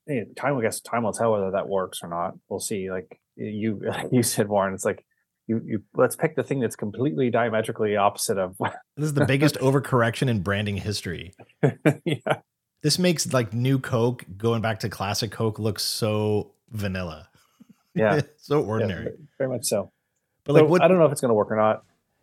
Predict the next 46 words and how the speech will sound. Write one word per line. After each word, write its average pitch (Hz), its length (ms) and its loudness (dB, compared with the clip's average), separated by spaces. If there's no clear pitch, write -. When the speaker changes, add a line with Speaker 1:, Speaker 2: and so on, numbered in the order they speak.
Speaker 2:
It's 147 180 0
just - 220 0
so, 160 200 4
Speaker 1:
Um, 147 280 4
Speaker 2:
it, - 60 0
Speaker 1:
but 147 180 4
Speaker 2:
when 156 80 4
I 143 60 6
Speaker 1:
the - 40 -4
Speaker 2:
first 202 200 -2
saw 165 160 4
it, 98 60 2
I - 20 -2
thought 131 160 2
it - 20 4
was 113 100 0
a 110 40 -4
joke. 117 540 -4
Like, 113 200 -4
U 131 140 4
F 131 80 4
C, 107 240 -2
hundred 151 360 0
million 127 240 2
dollar 95 360 -2
Speaker 1:
<laughs> - 40 -20
Speaker 2:
six-year 127 600 0
deal, 92 480 -4
and 107 580 -2
it's 123 220 -4
literally 139 400 4
dudes, 117 400 -2
like, 113 160 -2
ripping 123 320 -2
each 117 100 -4
other's 101 200 -2
heads 101 260 -8
off. 80 240 -10
It's, 110 100 -6
like, 117 120 -2
the 113 80 -2
biggest 120 300 -2
overcorrection 104 680 -4
in 85 160 -8
branding 87 360 -10
history. 85 420 -14